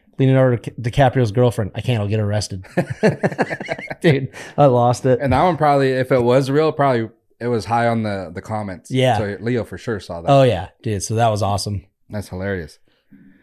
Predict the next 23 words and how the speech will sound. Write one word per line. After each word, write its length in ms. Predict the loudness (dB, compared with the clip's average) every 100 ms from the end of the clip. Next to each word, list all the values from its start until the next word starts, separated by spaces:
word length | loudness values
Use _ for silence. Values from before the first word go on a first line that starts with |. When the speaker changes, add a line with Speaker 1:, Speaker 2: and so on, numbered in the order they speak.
| _ -2
Speaker 2:
Um, 500 | 0 0 -2 -6 -4 -2 0 -2
<clears throat> 320 | -4 -12 _
isn't, 560 | -6 -2 -2 -4 -8 -14 _ _ _ _ _ _
didn't 260 | -4 -4 -4
he, 280 | -4 -4 -2
uh, 500 | 0 0 -2 -6 -10 -16 _ _ _ _ _ _ _
post 260 | -4 -2 -2
something 380 | -6 -8 -8 -10
too? 520 | -8 -6 -6 -6 -8 -14 _ _ _ _ _ _ _ _ _ _
'Cause, 240 | -2 -2 0
uh, 280 | -2 -2 -8 _
golf 280 | 0 0 -2
is 140 | -4
done. 320 | -2 -2 -4 -10 0
Speaker 1:
Mm-hmm. 220 | 2 2
Speaker 2:
So 120 | 0
they're 140 | -2 -2
on 100 | -2
a 40 |
break 220 | -4 -4
right 160 | -4 -8
now. 120 | -4
Speaker 1:
Yep. 260 | -4 -4 _